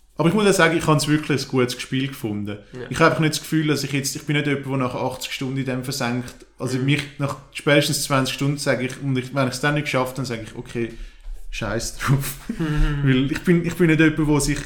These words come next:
Speaker 1: äh, wo sich selber, also wo das Spiel, das Spiel ist ja da quasi der Antagonist, das
Speaker 2: Mhm.
Speaker 1: greift dich quasi immer an und
Speaker 2: Ja.
Speaker 1: du musst irgendwie ein Spiel besiegen. Und das ist mir ein bisschen una-, also das ist mir dann ein bisschen zu wenig Story und so. Und,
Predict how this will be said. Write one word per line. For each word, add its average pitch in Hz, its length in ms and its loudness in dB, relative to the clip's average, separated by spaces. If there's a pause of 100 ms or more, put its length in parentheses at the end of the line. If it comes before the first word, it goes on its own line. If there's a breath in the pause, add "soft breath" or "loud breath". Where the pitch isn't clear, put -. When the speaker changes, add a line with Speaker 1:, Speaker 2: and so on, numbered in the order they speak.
Speaker 1:
äh, 135 380 -4 (640)
wo 147 160 -4
sich 135 180 -4
selber, 131 500 -2
also 135 200 0
wo 135 60 4
das 135 160 2
Spiel, 143 500 -4 (920)
das - 80 -6
Spiel 180 280 4
ist 151 80 6
ja 151 80 4
da 143 80 6
quasi 139 400 4
der 131 100 4
Antagonist, 127 720 2
das - 240 -8
Speaker 2:
Mhm. 151 100 -2
Speaker 1:
greift 139 300 0
dich 139 140 -4
quasi 131 420 -2
immer 147 180 0
an 135 360 0
und 131 40 -6
Speaker 2:
Ja. 127 60 -4
Speaker 1:
du 131 80 -2
musst 131 220 -4
irgendwie 131 280 -4
ein 120 80 -2
Spiel 147 400 -4
besiegen. 139 680 -2 (840 loud breath)
Und 117 260 -8
das 123 160 -4
ist 123 140 -4
mir 120 180 2
ein 117 80 -6
bisschen 117 180 0
una-, 123 300 0
also 113 300 -6 (560)
das 123 120 -2
ist - 80 -2
mir 131 80 2
dann 123 100 0
ein 113 80 -8
bisschen 110 80 -8
zu - 120 -6
wenig 117 180 -2
Story 117 420 0
und 120 160 0
so. 113 180 -2
Und, 107 220 -4